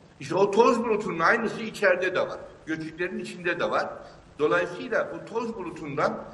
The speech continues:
asfiksi dediğimiz boğulmalar meydana gelebilir ilk birkaç saat içerisinde. Bunlardan da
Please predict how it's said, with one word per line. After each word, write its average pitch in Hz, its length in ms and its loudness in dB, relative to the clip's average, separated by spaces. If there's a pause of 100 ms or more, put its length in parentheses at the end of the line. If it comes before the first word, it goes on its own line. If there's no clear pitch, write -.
(300)
asfiksi 185 640 -2
dediğimiz 131 500 -6
boğulmalar 180 600 4
meydana 180 380 -2
gelebilir 170 500 -4
ilk 143 200 -8
birkaç 156 300 2
saat 131 380 -2
içerisinde. - 340 -8 (1120)
Bunlardan 254 600 2
da - 420 0